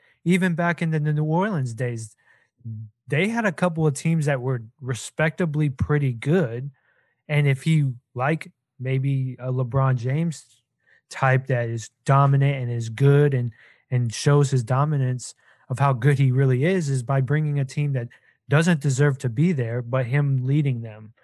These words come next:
to that position. And that's what LeBron did in Cleveland. Like,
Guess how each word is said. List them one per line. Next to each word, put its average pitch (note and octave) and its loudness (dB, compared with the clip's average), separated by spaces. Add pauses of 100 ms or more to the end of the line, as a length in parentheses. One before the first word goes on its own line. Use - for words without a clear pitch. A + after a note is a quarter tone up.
(320)
to F3 4
that C3+ 2
position. B2+ -2 (460)
And C3+ 4
that's E3 4
what D#3 6
LeBron D3 4
did C#3+ 4
in C3+ 2
Cleveland. C3 0
Like, A#2+ -6